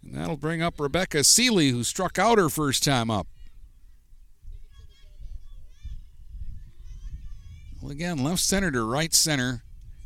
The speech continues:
and straightaway center especially. The ball does carry well here. And the wind has shifted and is blowing out again. For a while in the early, uh, innings, it was kind of blowing across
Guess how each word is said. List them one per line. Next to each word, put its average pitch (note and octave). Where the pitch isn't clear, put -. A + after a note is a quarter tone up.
and E2+
straightaway B2+
center A2
especially. C#3
The G2
ball C3+
does C#3
carry C#3
well A#2
here. F2+
And F#2+
the F#2
wind B2
has G#2+
shifted D3+
and A#2
is G#2
blowing A#2+
out D3
again. G#2
For A2+
a G#2+
while A#2+
in G#2
the G2+
early, C3
uh, A2+
innings, B2+
it A#2+
was A#2
kind D#3
of A2
blowing A#2
across -